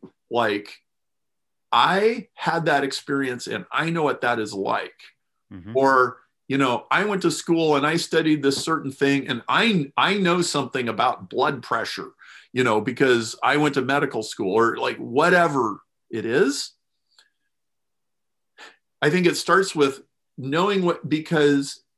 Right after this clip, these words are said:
Speaker 1: because there's this funny thing that happens to us is we forget.
Speaker 2: Yes.
Speaker 1: And, like, this was something I had to not forget.
Speaker 2: Yes.
Speaker 1: In fact,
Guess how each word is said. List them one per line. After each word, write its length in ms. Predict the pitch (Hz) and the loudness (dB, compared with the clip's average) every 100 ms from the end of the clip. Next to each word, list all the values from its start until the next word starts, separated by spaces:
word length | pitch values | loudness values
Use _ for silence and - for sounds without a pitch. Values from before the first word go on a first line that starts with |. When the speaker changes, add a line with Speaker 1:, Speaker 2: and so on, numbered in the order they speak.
| - | -6
Speaker 1:
because 420 | 143 139 156 143 | -4 0 -2 0
there's 240 | 160 156 151 | -2 -2 -4
this 180 | 139 - | -6 -6
funny 340 | - 190 180 | -6 -4 -4
thing 280 | 156 170 170 | -6 -8 -8
that 140 | 135 | -8
happens 460 | - 143 151 147 139 | -6 -6 -4 -8 -6
to 160 | 131 120 | -2 0
us 180 | 113 - | -2 -4
is 240 | 135 113 | -4 -4
we 180 | 113 143 | -4 -8
forget. 640 | 135 120 101 123 110 - - _ _ _ _ _ _ _ | -6 -10 -6 -4 -4 -6 -14 _ _ _ _ _ _ _
Speaker 2:
Yes. 400 | - - - - | -20 -18 -16 -6
Speaker 1:
And, 80 | 143 | 0
like, 240 | 156 143 127 | 2 2 4
this 280 | 202 226 | 2 2
was 200 | 247 233 | -2 -2
something 480 | - 185 170 165 143 | -2 -2 -4 -4 -2
I 140 | 143 170 | 0 0
had 260 | 165 139 | -2 -2
to 80 | 120 | -4
not 480 | 120 127 135 139 - | -6 -4 -4 -4 -8
forget. 540 | 117 101 110 - - _ 160 160 | -12 -10 -8 -8 -10 _ _ _
Speaker 2:
Yes. 380 | - 92 - - | -20 -20 -18 -10
Speaker 1:
In 100 | 135 | -8
fact, 360 | 135 165 156 - | -4 -4 -4 -8